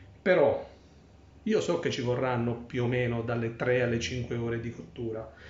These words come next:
eh, ma voglio essere più preciso possibile, ovvero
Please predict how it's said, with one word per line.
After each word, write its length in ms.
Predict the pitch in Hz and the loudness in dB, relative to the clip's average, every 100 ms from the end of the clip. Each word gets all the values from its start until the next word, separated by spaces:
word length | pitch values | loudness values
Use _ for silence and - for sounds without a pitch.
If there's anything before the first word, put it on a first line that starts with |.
| - - - | -20 -20 -4
eh, 360 | 151 139 127 131 | 0 0 0 -2
ma 300 | 143 180 185 | -2 -2 -2
voglio 320 | 175 240 226 | 2 2 4
essere 260 | 190 196 175 | 2 0 -2
più 160 | 185 | -2
preciso 320 | - 160 160 | -4 -2 -2
possibile, 540 | 139 139 - 117 117 127 | -2 -2 -4 -6 -4 -2
ovvero 600 | 135 123 113 113 - | -2 -2 -4 -8 -14